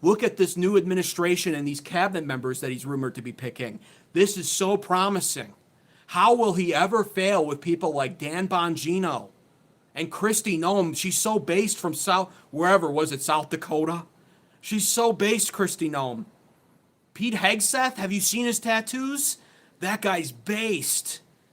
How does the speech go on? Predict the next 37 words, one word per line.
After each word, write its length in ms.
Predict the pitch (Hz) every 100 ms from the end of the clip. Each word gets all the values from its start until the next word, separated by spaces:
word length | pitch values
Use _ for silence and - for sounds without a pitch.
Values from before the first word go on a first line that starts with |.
| _ _ _ _ _
You 120 | - 208
don't 200 | 226 190
get 260 | 208 240
it. 140 | 202 131
It's 140 | 151
gonna 140 | 233
be 120 | 196 175
different. 680 | - 226 240 - 160 113
Did 160 | - 175
you 60 |
see 260 | 202 - 214
J 240 | 185 202
D 140 | 208 214
Vance? 680 | 175 202 226 254 - - - _
It's 200 | 254 254
nothing. 400 | 240 285 302 247
It's 120 | 226 -
gonna 120 | 247
be 80 | 233
nothing 480 | 254 285 285 247
like 240 | 202 143 139
Mike 240 | 139 120
Pence. 560 | - 135 110 - - - _ _ _ _ _ _ _ _ _ _ _ _ _ _
And 100 | 175
I'll 80 | 185
tell 200 | 196 226
you 120 | 226
what, 340 | 220 226 143 - _ _
where's 220 | 160 208
J 220 | 208 220
D 100 | 202
Vance 320 | 196 196 202 196
right 180 | 190
now 360 | 185 175 139 - - _ -
in 120 | 143
the 60 |
war? 420 | 143 143 131 113